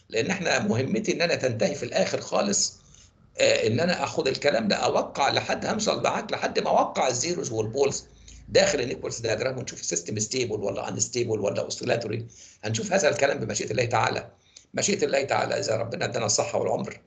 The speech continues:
وربنا يبارك فيكم انتم، فهنشوف الكلام ده. اذا عجبت لك مساله وعملتها كده،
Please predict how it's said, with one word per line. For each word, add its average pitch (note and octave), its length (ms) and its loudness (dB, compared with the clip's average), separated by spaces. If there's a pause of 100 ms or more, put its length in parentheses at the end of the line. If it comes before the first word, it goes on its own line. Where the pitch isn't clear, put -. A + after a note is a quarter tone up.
(380)
وربنا G#2+ 380 2
يبارك G2+ 260 2
فيكم - 360 -4
انتم، - 340 -4 (480)
فهنشوف C#3 580 2
الكلام F3+ 300 4
ده. - 80 2
اذا B3+ 220 4
عجبت D3+ 300 2
لك G#3+ 200 2
مساله F3+ 320 2
وعملتها B2+ 440 2
كده، C#3+ 440 0